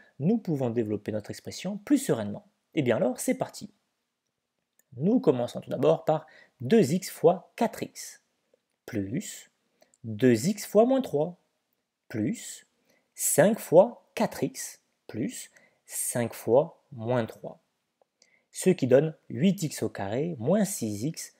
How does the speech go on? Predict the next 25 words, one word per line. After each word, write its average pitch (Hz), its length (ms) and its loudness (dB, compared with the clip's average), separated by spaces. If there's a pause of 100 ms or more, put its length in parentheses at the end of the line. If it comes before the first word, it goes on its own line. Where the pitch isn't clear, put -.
(260)
plus 135 240 -2
vingt 117 300 -2
x - 360 -10
moins 110 180 -4
quinze. - 520 -10 (400)
Et 208 80 10
au 185 100 10
final, 139 300 0
nous 127 100 0
obtenons 120 320 -4 (240)
huit 190 240 2
x 170 160 -4
au 117 80 -2
carré 120 400 -6
plus - 280 -10 (100)
quatorze 147 420 -4
x - 320 -14 (220)
moins 233 200 2
quinze. - 460 -10 (640)
Passons 220 400 -2
enfin 175 460 -2
à 123 120 -4
la 104 120 -6
dernière 147 400 4
partie, 147 340 -8